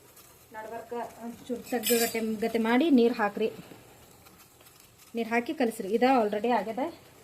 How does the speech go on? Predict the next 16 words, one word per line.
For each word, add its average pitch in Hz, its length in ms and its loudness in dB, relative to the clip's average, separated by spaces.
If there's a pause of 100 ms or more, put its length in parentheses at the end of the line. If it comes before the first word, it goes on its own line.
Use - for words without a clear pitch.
(420)
ಯಾಕಂದ್ರೆ 226 340 -14 (1600)
ಜಾಸ್ತಿ 240 380 -8
ನಾವು 240 200 2
ಕುದಿಸ್ಬಾರ್ದು 226 460 -2
ನೀರು. 226 300 2 (1300)
ಇದು 247 180 4
ನೋಡ್ರಿ, 269 220 6 (120)
ಈಗ 247 80 2 (880)
ನೀರು 269 260 6
ಕಾದದ. 262 300 4 (760)
ಇದ 240 60 -2 (760)
ಒಲ್ಯಾಗ 285 220 6 (100)
ನಾನು 311 240 2
ಹಂಚಿಡ್ತೇನೆ 240 500 2
ಈ 214 180 -6
ಥರ. 214 80 -6